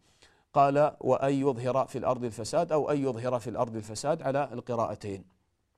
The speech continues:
لما سمع موسى مثل يعني هذا الكلام، يعني ماذا يفعل؟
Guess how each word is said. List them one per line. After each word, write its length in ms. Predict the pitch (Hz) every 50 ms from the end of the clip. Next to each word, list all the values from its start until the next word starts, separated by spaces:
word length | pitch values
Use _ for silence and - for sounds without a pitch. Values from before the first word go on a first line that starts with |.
| _ _ _ _ _ _ - - - - - -
لما 260 | 208 277 233 202 170
سمع 320 | 165 - 165 156 139 110
موسى 360 | 110 117 131 123 110 - 110
مثل 420 | 110 113 110 - 110 101 101 95 - -
يعني 300 | - 107 104 101 104 107
هذا 200 | 101 117 113 113
الكلام، 440 | 107 98 - 110 107 110 90 87 95 - _ _ _ _ _ _ _ -
يعني 300 | 127 - 123 123 120 117
ماذا 280 | 147 190 180 147 123
يفعل؟ 440 | 110 113 110 110 - - 104 107 -